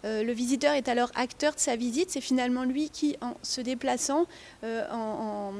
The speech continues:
en, en vivant le, le, le, le parcours, va, euh, va, euh, se déplacer. Ce casque est à la fois un compagnon de visite, mais il permet aussi de, de s'orienter.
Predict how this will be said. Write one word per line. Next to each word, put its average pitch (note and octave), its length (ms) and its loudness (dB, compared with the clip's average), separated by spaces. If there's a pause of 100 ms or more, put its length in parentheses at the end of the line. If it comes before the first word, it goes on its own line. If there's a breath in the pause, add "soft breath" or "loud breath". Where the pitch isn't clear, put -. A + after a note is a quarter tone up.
(160)
en, A3 40 -6
en F#3+ 200 -6 (420)
vivant C4+ 420 2
le, A3+ 220 4
le, G#3 240 0
le, F#3+ 160 -2
le A3+ 140 0
parcours, C4+ 580 0 (380 loud breath)
va, C4 320 2
euh, G#3 360 4
va, A#3+ 260 0
euh, G3+ 260 -4 (160)
se - 180 -4
déplacer. A3+ 540 -2 (260 loud breath)
Ce - 160 -4
casque - 300 4
est B3 100 0
à A#3+ 60 4
la A#3+ 100 4
fois C4 380 -2
un A#3+ 100 -4
compagnon B3+ 420 2
de B3 80 2
visite, B3 440 -2 (320 loud breath)
mais B3 100 0
il B3+ 140 0
permet B3 280 2
aussi B3+ 280 -2
de, B3 180 0
de A3 120 -2
s'orienter. A3+ 560 -2